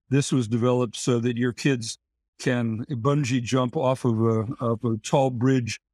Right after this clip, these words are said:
and document their suicide in, in high res. And people will buy these for that reason. But biologists are perfectly happy to steal theories from economics or gadgets from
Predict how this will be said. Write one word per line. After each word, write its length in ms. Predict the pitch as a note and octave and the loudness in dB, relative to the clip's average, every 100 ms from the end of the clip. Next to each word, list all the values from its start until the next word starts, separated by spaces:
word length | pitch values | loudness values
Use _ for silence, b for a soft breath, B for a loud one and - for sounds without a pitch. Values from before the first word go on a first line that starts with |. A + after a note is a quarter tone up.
| _ _ | _ _
and 480 | - B2 A#2+ A#2+ B2+ | -2 0 2 2 0
document 760 | A#2+ C#3 C#3 - B2+ B2+ B2 A#2+ | 2 2 2 2 4 4 2 0
their 240 | A#2+ A#2 | 0 0
suicide 640 | A2+ D#3 C#3+ - A2+ A2 A2+ | 0 0 0 0 -2 -2 -2
in, 380 | C#3 A#2 A2 A#2 | 0 0 0 0
in 200 | D3 A2+ | -2 -2
high 220 | A2 C3 | -2 0
res. 600 | A#2 A#2+ B2 G2 G2+ - - _ _ _ | 2 2 0 -2 -10 -16 -18 _ _ _
And 260 | - C3+ A2+ | -4 -2 2
people 220 | D#3 C#3 | 0 2
will 140 | B2 | 0
buy 280 | A#2 B2+ B2+ | 0 0 0
these 240 | B2+ B2 A2+ | 0 -2 -2
for 140 | B2 | 0
that 200 | A#2+ A#2+ | 0 2
reason. 520 | A#2+ C#3 B2+ A2 G2+ A2+ | 2 0 0 -2 -2 0
But 180 | A#2 - | 0 -2
biologists 720 | A#2 B2+ B2+ C#3+ C3 A#2+ - - _ | 0 2 2 2 0 -2 -4 -16 _
are 100 | C#3+ | -6
perfectly 420 | B2+ E3+ C3 C#3 B2 | 0 0 0 0 0
happy 280 | C3 A#2+ | 0 0
to 80 | B2 | -2
steal 460 | A2+ - C3+ A#2+ A2+ _ _ - | -2 0 2 2 0 _ _ -4
theories 360 | D#3+ D3+ C#3+ B2 | 2 2 2 -2
from 240 | C#3+ B2+ | 0 0
economics 800 | B2+ - A#2+ B2 B2 B2+ - - B2 | 0 0 0 0 -2 -4 -8 -8 -4
or 340 | C#3 A#2+ A#2 A2+ | 0 0 0 0
gadgets 560 | A2+ C3 C3 A#2+ A2+ | 0 2 2 -2 -4
from 420 | - C3+ A2+ A2+ | -4 0 2 0